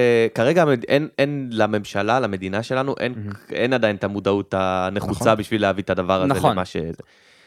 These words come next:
Speaker 1: זה, זה בדרך לשם.
Speaker 3: פה זה,
Speaker 1: אנחנו
Speaker 3: פה זה
Speaker 1: עושים
Speaker 3: נו-,
Speaker 1: קשה
Speaker 3: פה,
Speaker 1: כדי
Speaker 3: פה
Speaker 1: להביא
Speaker 3: זה
Speaker 1: את זה
Speaker 3: נופל
Speaker 1: לתודעה.
Speaker 3: וקם בעצם, כי אנחנו מדברים פה על כל ה-, כל הדוכנים שם ב-, ב-, באירוע של מדינות אחרות, וכמה תמיכה הן מקבלות מה-, מהמדינה בעצם,
Speaker 1: נכון.
Speaker 3: תקציבים. זה משהו שבארץ אין, אז
Speaker 1: נכון.
Speaker 3: כאילו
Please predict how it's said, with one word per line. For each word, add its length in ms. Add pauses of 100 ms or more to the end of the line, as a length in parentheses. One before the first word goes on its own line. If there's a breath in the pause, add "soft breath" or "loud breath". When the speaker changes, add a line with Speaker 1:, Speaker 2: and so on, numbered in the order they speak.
(340 soft breath)
Speaker 1:
זה, 340
זה 100
בדרך 340
לשם. 280
Speaker 3:
פה 100
זה, 60
Speaker 1:
אנחנו 100
Speaker 3:
פה 80
זה 60
Speaker 1:
עושים 180
Speaker 3:
נו-, 60
Speaker 1:
קשה 200
Speaker 3:
פה, 80
Speaker 1:
כדי 100
Speaker 3:
פה 40
Speaker 1:
להביא 280
Speaker 3:
זה 40
Speaker 1:
את 200
זה 140
Speaker 3:
נופל 100
Speaker 1:
לתודעה. 260
Speaker 3:
וקם 120
בעצם, 340
כי 100
אנחנו 220
מדברים 320
פה 100
על 80
כל 220
ה-, 460 (240 soft breath)
כל 140
הדוכנים 460
שם 340
ב-, 220
ב-, 240
באירוע 420
של 140
מדינות 360
אחרות, 380
וכמה 380 (120)
תמיכה 380
הן 80
מקבלות 440
מה-, 160 (100)
מהמדינה 720
בעצם, 220
Speaker 1:
נכון. 200
Speaker 3:
תקציבים. 500 (280 soft breath)
זה 80
משהו 180
שבארץ 540
אין, 420
אז 140
Speaker 1:
נכון. 180
Speaker 3:
כאילו 280